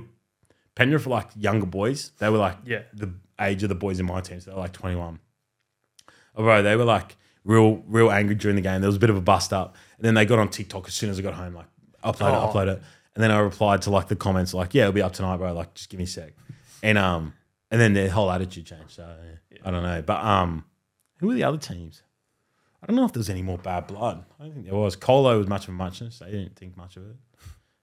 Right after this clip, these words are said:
Speaker 1: Hazo loved it, bro. They, they thought it was, bro, Hazo had, like, proper, like, uh, N P L one, like, guys who won it at Blacktown and whatever
Speaker 2: Yeah, yeah.
Speaker 1: playing in their, um, in their team. They're playing Prems this year. What do you think of this for an idea?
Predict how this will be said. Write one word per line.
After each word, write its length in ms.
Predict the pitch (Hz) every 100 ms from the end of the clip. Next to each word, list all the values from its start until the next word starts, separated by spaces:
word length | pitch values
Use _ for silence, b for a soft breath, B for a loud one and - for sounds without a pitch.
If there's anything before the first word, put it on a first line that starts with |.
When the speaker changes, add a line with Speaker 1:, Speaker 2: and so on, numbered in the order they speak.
| -
Speaker 1:
Hazo 340 | 123 127 117 101
loved 260 | 98 92
it, 100 | 92
bro. 140 | 95 90
They, 180 | 98 - -
they 180 | 98
thought 260 | 107 113 104
it 20 |
was, 140 | 92 90
bro, 180 | 110 95
Hazo 300 | 110 120 120
had, 160 | 110
like, 180 | 101 87
proper, 180 | - 101
like, 280 | 95 92 _ -
uh, 340 | 90 85 80 -
N 120 | 101
P 80 | 92
L 80 | 87
one, 380 | 87 85 80 _
like, 160 | 98 90 _ _ _ -
guys 220 | 135 117
who 80 | 110
won 120 | 107
it 20 |
at 120 | 90
Blacktown 360 | 92 92 - 92
and 100 | 90
whatever 320 | 90 87 76 - _
Speaker 2:
Yeah, 220 | 151 123 104
yeah. 100 | 107
Speaker 1:
playing 220 | 104 98
in 100 | 98
their, 240 | 95 92
um, 280 | 87 80 73 - _ _ _ _ _
in 100 | 92
their 140 | 92 90
team. 300 | 98 90 85
They're 140 | 101
playing 260 | 110 101 90
Prems 280 | 92 90
this 200 | 90 -
year. 160 | 82 82 - _ b b b -
What 80 |
do 60 | 127
you 60 | 127
think 140 | 127
of 60 | 107
this 140 | 110
for 120 | 110
an 60 | 101
idea? 300 | 95 95